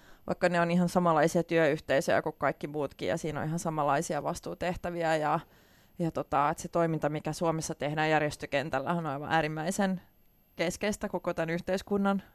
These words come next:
toimivuudelle ja ihmisten hyvinvoinnille. Tai se, että ei saisi puhua paskaduuneista, ää, kun se koko paskaduunin käsitehän liittyy just tähän, että millä ehdoilla ja millä palkalla sä niitä duuneja teet.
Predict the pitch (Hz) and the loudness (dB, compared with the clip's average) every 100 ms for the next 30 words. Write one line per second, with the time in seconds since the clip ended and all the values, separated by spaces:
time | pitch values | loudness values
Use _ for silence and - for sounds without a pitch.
0 | _ - 175 180 190 208 208 208 180 185 | _ -2 0 0 0 2 2 2 2 2
1 | 185 180 175 175 180 185 196 202 - _ | 0 0 2 0 0 -2 -2 -2 -4 _
2 | _ - - - - - - _ - 202 | _ -20 -20 -20 -20 -20 -20 _ 10 12
3 | 226 202 190 190 196 - 190 180 165 - | 12 12 10 10 4 2 6 10 10 8
4 | - - - - 185 180 175 147 139 156 | -8 -20 -14 6 8 8 4 0 0 0
5 | 160 190 - 185 - _ _ _ _ _ | 2 2 4 2 2 _ _ _ _ _
6 | - 185 165 160 156 156 - - - - | -6 2 6 8 6 4 -2 -14 -16 -2
7 | 180 170 165 _ 196 185 180 - 190 - | 0 2 0 _ 2 6 6 8 6 6
8 | 170 170 165 - 185 180 170 160 165 165 | 0 0 -2 2 2 4 2 2 -2 0
9 | 165 - 156 147 151 170 - 170 175 165 | -2 -2 -2 0 -2 -6 -4 -4 -2 -4
10 | 170 - 180 170 - 160 185 196 208 214 | -4 -4 -2 2 2 2 2 2 2 2
11 | 202 190 185 180 170 175 - 190 - 185 | 2 0 0 2 2 4 0 -2 -4 -6
12 | 196 - - - - - - - - - | -6 -6 -4 -4 -4 -8 -8 -4 -2 -4
13 | - | -8